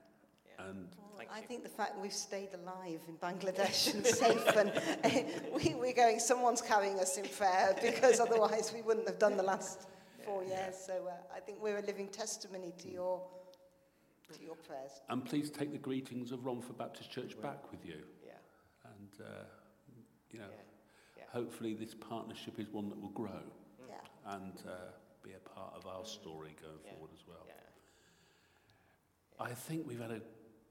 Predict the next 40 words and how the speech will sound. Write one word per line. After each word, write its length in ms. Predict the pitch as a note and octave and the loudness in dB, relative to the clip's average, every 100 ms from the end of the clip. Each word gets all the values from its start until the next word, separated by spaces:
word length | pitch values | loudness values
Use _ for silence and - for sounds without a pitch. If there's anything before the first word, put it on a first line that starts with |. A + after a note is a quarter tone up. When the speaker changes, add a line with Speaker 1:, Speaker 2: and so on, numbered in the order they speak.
| _ _ _ _ _ - | _ _ _ _ _ -10
Speaker 2:
amazing 520 | A2+ B2 A2 - G#2 | -4 -2 -4 -4 -8
time. 520 | - A#2+ G2 E2 E2+ - - | -8 -8 -8 -8 -10 -14 -14
We've 260 | G#2 G#2 - G2+ | -12 -10 -12 -8
heard 360 | B2 A#2 A2 | -4 -2 -4
some 240 | - - G#2 | -8 -8 -6
amazing 680 | G#2 G#2+ G#2+ A2 G2 G2 G2 - | -6 -8 -8 -8 -10 -12 -12 -10
things 400 | A2 F2+ E2+ - - - - - _ - | -8 -8 -10 -14 -20 -20 -20 -20 _ -16
about 260 | - G#2 | -10 -10
what 180 | - G2 | -8 -10
God's 380 | - F#2+ F#2+ - | -8 -8 -10 -14
about, 400 | F2 - E2+ E2 - _ - _ - | -16 -14 -16 -16 -20 _ -20 _ -14
and 120 | G#2 | -12
it 100 | - | -10
will 80 | G2+ | -8
be 140 | G#2+ G2+ | -10 -6
good 320 | A#2 G#2 G#2 | -4 -4 -6
to 100 | - | -12
pray. 340 | - - G#2 F#2 | -16 -10 -6 -6
And 80 | G2 | -6
I've 100 | A2 | -6
asked 300 | B2 A2 - | -6 -8 -10
Jan 380 | A2+ G#2+ G#2 G2+ | -8 -6 -6 -8
to 140 | G2 | -10
lead 240 | F2+ F2 | -10 -10
us 160 | F2 - | -10 -10
in 100 | F2 | -12
prayer 400 | E2 - F#2 F2 - - - - - - - | -14 -12 -8 -8 -10 -16 -20 -20 -20 -20 -18
towards 340 | G#2 G#2 F2 | -4 -4 -2
the 80 | - | -6
end, 140 | F2 | -6
but 80 | F2+ | -6
I'm 80 | A#2+ | -4
gonna 120 | D3+ | -2
invite 360 | C#3 C3+ A#2 A2+ | -2 -2 -4 -6
us 160 | G2 | -10
to 120 | - - | -10 -10
stand 760 | - - - G#3+ - - - - | -10 -8 -6 -6 -10 -14 -16 -16
as 140 | - - | -16 -14
we 100 | E2+ | -16
pray. 400 | - D#2+ C#2+ | -14 -14 -14